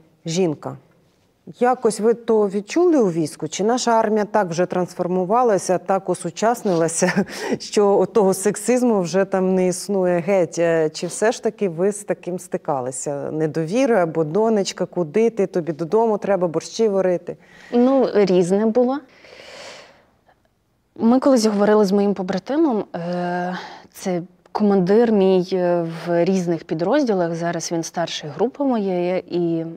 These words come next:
Speaker 2: ми колись з ним говорили на цю тему, і він каже: «Ти розумієш, що, е, чоловіків багато в підрозділі, а дівчата зазвичай там одна-дві, і на них проєктують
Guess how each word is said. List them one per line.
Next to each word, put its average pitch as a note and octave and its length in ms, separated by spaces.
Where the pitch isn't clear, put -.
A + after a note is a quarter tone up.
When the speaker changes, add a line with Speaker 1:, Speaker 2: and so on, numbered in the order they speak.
Speaker 2:
ми E3+ 140
колись F3 280
з E3 60
ним E3+ 140
говорили E3+ 460
на G3+ 120
цю - 160
тему, D#3 340
і - 120
він F3+ 140
каже: F#3 220
«Ти F3+ 120
розумієш, F#3+ 540
що, E3+ 340
е, D#3+ 300
чоловіків A3+ 500
багато F3 520
в - 40
підрозділі, - 640
а E3 180
дівчата F3+ 480
зазвичай F#3 420
там D#3 180
одна-дві, E3+ 500
і G3 80
на F#3+ 120
них C#4 260
проєктують F#3+ 840